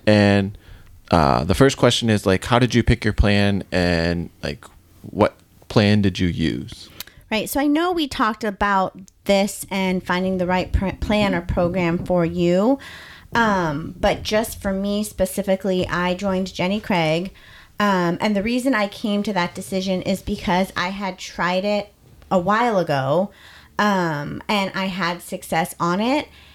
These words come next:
Speaker 2: And at that point, when I was over five hundred pounds, I was really struggling, really in a dark place,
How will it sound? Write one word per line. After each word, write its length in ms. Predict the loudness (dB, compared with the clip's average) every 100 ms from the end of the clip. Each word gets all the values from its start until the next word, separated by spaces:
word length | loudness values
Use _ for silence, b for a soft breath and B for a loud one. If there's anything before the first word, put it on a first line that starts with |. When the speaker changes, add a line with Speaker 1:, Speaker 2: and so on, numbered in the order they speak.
| b -4
Speaker 2:
And 160 | -2
at 200 | -2 -4
that 200 | -2 -2
point, 400 | -4 -2 -2 -2
when 220 | -2 -2 -2
I 280 | 0 2 2
was 440 | 2 2 2 0 0
over 260 | 0 2
five 300 | 0 0 0
hundred 200 | 0 0
pounds, 380 | 2 2 2 0 -2
I 100 | -2
was 220 | -2 -4
really 340 | 0 2 2
struggling, 460 | 2 0 0 0 0
really 240 | 2 2
in 80 | 2
a 60 | 2
dark 260 | 0 0
place, 500 | -2 -2 2 2 0